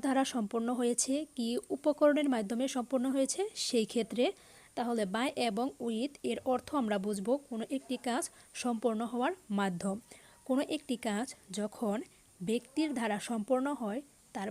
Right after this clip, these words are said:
পূর্বে আমরা বসাবো by। আর ব্যক্তি যখন কোনো একটি কাজ স-, কি উপকরণ দিয়ে, কি মাধ্যমে সম্পন্ন করছে, তার পূর্বে বসাবো with।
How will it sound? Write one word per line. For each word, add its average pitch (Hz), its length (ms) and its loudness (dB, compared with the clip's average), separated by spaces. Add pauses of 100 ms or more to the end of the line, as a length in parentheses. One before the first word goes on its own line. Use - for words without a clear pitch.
(100)
পূর্বে 285 300 0 (120)
আমরা 208 160 -2 (100)
বসাবো 214 340 -4 (460)
by। 196 220 0 (840)
আর 226 80 -4 (800)
ব্যক্তি 285 300 0 (100)
যখন 247 280 -4
কোনো 240 180 -4
একটি 269 200 -12
কাজ 277 100 0 (140)
স-, - 140 -10 (240)
কি 285 100 4 (160)
উপকরণ 302 520 2 (120)
দিয়ে, 226 180 4 (200)
কি 247 120 0 (320)
মাধ্যমে 202 420 -2 (120)
সম্পন্ন 254 340 0 (120)
করছে, 214 300 0 (520)
তার 208 120 0 (100)
পূর্বে 247 320 2
বসাবো 262 320 0 (480)
with। 220 340 2